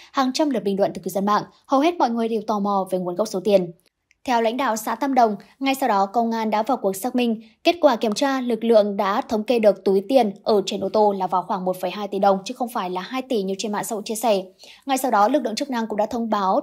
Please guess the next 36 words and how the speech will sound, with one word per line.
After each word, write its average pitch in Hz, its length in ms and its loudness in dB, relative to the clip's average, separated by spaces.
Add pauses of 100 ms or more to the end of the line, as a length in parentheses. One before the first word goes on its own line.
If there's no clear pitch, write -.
tìm 233 200 0
chủ 214 100 -4
nhân 196 180 -2
của 190 160 -2
số 180 240 -6
tiền 214 140 -2
trên. 226 260 0 (360)
Lãnh 262 160 -2
đạo 269 180 4
của 226 120 -4
xã 214 140 -2
Tam 277 180 -2
Đồng 226 140 0
cho 254 100 -6
hay, 240 260 0 (200)
công 233 200 4
an 220 240 -4
đã 220 160 2
xác 339 180 -4
định 233 140 -6
được 202 80 -8
số 196 260 -6
tiền 240 200 4
là 214 180 -2
của 208 140 -4
một 202 200 -4
hộ - 120 -2
dân 254 220 -4
trên 254 120 -6
địa 226 80 -6
bàn 185 120 -4
xã. 214 320 -2 (420)
Công 233 160 0
an 220 120 0
xác 320 160 -2
định 285 240 -2